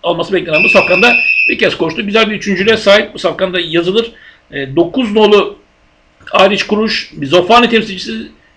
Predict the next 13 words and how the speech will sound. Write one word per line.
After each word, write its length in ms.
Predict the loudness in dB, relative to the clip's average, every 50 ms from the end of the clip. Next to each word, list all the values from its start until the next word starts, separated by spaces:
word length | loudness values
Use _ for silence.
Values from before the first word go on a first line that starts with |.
| _ -10
iyi 180 | -6 -6 -4 -4
bir, 180 | -6 -8 0
zaten 300 | 2 2 2 2 0 -2
bildiğimiz 380 | -2 -4 -2 -2 -2 -2 0 2
bir 60 | 2
orijin. 280 | 2 2 0 -2 -2 0
O 180 | 2 4 4
halde 160 | 4 4 4
Rosario 460 | 2 2 4 4 4 4 4 2 2 0
gibi 280 | -4 -8 -8 -8 -8 -8
usta 280 | -8 -4 -2 -2 -2
bir 40 | 2
jockey. 420 | 0 0 2 2 0 0 0 -4